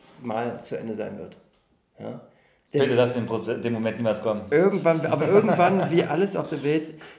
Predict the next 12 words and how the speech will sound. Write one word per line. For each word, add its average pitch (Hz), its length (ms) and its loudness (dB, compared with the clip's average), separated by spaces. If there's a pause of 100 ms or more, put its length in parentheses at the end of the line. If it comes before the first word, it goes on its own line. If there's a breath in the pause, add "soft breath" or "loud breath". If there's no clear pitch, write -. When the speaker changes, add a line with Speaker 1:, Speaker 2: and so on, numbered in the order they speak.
Speaker 1:
wird 147 160 -2
der 143 240 0
enden, 156 400 -2
weil 123 80 0
alles 127 320 -6
ist - 100 -14
endlich. 107 420 -12 (280 loud breath)
Und 135 240 -4
nun 190 420 -2
frage 143 320 -6
ich 139 160 -12
mich 143 320 -10